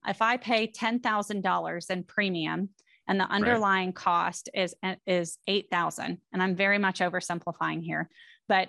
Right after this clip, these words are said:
Speaker 1: if I pay ten thousand and the underlying cost, uh, is eight, and then at the end of the year, they return that extra two to me in the form of a dividend, right? If I paid ten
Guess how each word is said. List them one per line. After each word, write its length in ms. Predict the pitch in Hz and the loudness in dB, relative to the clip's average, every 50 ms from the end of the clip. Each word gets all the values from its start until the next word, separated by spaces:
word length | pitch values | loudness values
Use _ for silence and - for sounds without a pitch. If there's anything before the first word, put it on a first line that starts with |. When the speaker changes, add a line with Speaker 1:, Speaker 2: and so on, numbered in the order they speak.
| - | 0
Speaker 1:
if 140 | - 202 - | -2 0 2
I 100 | 208 202 | 2 0
pay 220 | 196 - 254 247 254 | 2 2 2 2 2
ten 240 | - 262 233 226 | 2 2 0 2
thousand 360 | 220 208 196 196 196 - 190 185 | 2 2 2 2 2 2 0 0
and 140 | 180 180 | 0 0
the 60 | 185 - | 0 0
underlying 560 | - 196 196 214 214 190 185 185 180 175 165 | 0 0 0 0 0 2 2 0 0 0 -2
cost, 520 | - - 180 175 180 175 - - - - - - | -2 0 2 2 2 0 -2 -8 -16 -14 -6 -2
uh, 240 | 196 175 175 165 - - | 0 0 0 0 -2 -4
is 160 | - 180 170 - - | -6 -6 -6 -4 -4
eight, 380 | 196 196 180 165 170 - - - _ _ _ _ _ _ - | -4 -2 -2 -4 -6 -8 -12 -16 _ _ _ _ _ _ -4
and 140 | 202 196 196 | 0 2 2
then 120 | 185 185 | 4 4
at 100 | 185 175 | 2 2
the 140 | - - - | 0 0 0
end 160 | 208 208 202 | 2 2 2
of 60 | 190 | 2
the 100 | 196 185 | 2 0
year, 500 | 180 175 196 202 190 175 175 175 175 175 - | -2 0 0 2 2 2 2 2 0 0 0
they 140 | 190 185 185 | 0 0 0
return 580 | 170 175 165 - - - 196 190 196 202 208 | -2 -4 -4 -4 0 2 2 4 4 2 0
that 180 | 202 185 - - | 0 -2 -4 -4
extra 400 | - 190 185 - - - 190 180 | -4 -6 -6 -8 -10 -8 -6 -8
two 520 | 175 - - - 208 196 202 214 254 302 - _ - | -8 -8 -6 -2 0 0 2 2 0 0 -2 _ -4
to 200 | - 285 262 269 | 0 2 4 6
me 220 | 269 302 381 440 539 _ - | 6 4 4 2 -2 _ 0
in 160 | 208 208 196 | 0 2 2
the 60 | 190 | 0
form 360 | 190 - 214 208 196 196 196 | -2 0 0 2 2 2 2
of 100 | 190 175 | 0 -2
a 60 | 180 | -2
dividend, 580 | 180 165 196 196 190 - 175 165 165 175 196 - _ _ _ _ _ _ - | -2 -2 -2 0 0 -2 -2 -2 -2 -2 -4 -6 _ _ _ _ _ _ -2
right? 220 | - 190 185 - - | 0 2 2 2 0
If 120 | - - | -2 0
I 140 | 208 214 226 | 0 0 0
paid 340 | 226 - 254 254 233 196 - | 0 0 0 0 0 -2 -4
ten 480 | - - 247 240 202 185 185 190 190 | -2 0 2 2 2 0 -2 -4 -6